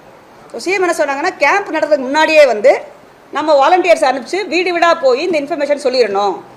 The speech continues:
இந்த மாதிரி நம்ம ஒரு சிறப்பு திட்டம் கொண்டு வந்திருக்கோம். அஹ், இந்த திட்டத்துல வந்து இந்த துறைகள் மூலமாக இத்தனை சர்வீஸ்கள் வழங்க போகுது. நகரப்புற பகுதியா இருந்தா பதிமூணு துறைகள் மூலமாக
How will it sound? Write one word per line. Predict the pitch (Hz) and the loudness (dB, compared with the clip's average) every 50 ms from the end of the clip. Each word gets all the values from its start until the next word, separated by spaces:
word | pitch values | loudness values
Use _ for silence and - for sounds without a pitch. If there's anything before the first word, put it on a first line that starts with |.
| - - - - - | -20 -20 -20 -20 -14
இந்த | - 240 254 | -12 -4 -2
மாதிரி | 262 277 285 277 | 0 0 0 -2
நம்ம | 269 254 247 240 226 226 220 214 208 208 | -2 0 2 2 4 4 4 2 2 2
ஒரு | 214 214 208 208 | 0 -2 -4 0
சிறப்பு | 269 277 294 285 285 285 269 262 254 247 240 233 226 220 214 214 208 202 196 196 196 196 196 196 190 190 190 190 190 190 190 185 185 180 | 2 2 2 4 4 4 4 4 4 2 2 4 4 6 6 6 6 4 2 2 0 0 0 0 0 0 0 0 0 -2 -2 -2 -4 -4
திட்டம் | 254 226 285 277 254 247 233 | -4 -2 -2 -2 -2 -2 -4
கொண்டு | - 233 233 | -2 -4 -2
வந்திருக்கோம். | 233 233 214 185 - 262 330 381 392 - - - - - - - - | -2 -4 -6 -4 -2 -4 -4 -4 -6 -12 -18 -20 -20 -20 -20 -16 -10
அஹ், | 233 233 220 220 214 | -8 -6 -4 -2 -2
இந்த | 226 247 247 | -2 -2 -2
திட்டத்துல | 247 269 277 311 302 285 277 | -4 -2 -4 -4 -2 -2 -2
வந்து | 254 254 262 277 381 | -2 -2 -2 -2 -2
இந்த | 339 285 285 | 0 0 0
துறைகள் | 269 - 262 277 285 285 277 269 | 0 2 2 2 4 4 2 0
மூலமாக | 254 247 240 233 220 220 214 214 214 302 403 427 - - - - - - | 0 0 0 0 0 0 -4 -2 0 0 0 0 -4 -12 -20 -20 -20 -20
இத்தனை | 269 226 302 294 | -12 -10 -8 -2
சர்வீஸ்கள் | 262 277 302 285 277 269 240 | -2 0 0 0 0 -2 -2
வழங்க | 247 226 220 | -2 -4 -6
போகுது. | 214 202 190 180 170 185 170 - - - - - - - - - - - - - - | -6 -4 -4 -2 -2 -4 -4 -4 -10 -18 -20 -18 -18 -18 -18 -18 -20 -20 -20 -20 -6
நகரப்புற | 226 262 294 381 415 415 381 370 339 320 302 294 - | -2 0 2 2 2 2 2 2 2 2 2 0 0
பகுதியா | 262 269 262 277 262 240 | -2 0 2 2 2 2
இருந்தா | 226 220 214 254 349 392 - - - - - - - - - - | 0 0 0 -2 -2 -2 -4 -10 -18 -20 -20 -20 -20 -20 -8 -4
பதிமூணு | 254 277 330 359 381 392 392 370 320 - - - - - - - | -4 -2 -2 -2 0 2 2 2 2 0 -4 -12 -20 -20 -10 0
துறைகள் | 262 269 262 277 262 | 0 2 4 2 0
மூலமாக | 240 240 240 226 226 226 220 214 262 339 392 | 0 0 -2 -2 -2 -2 -2 0 0 -2 -2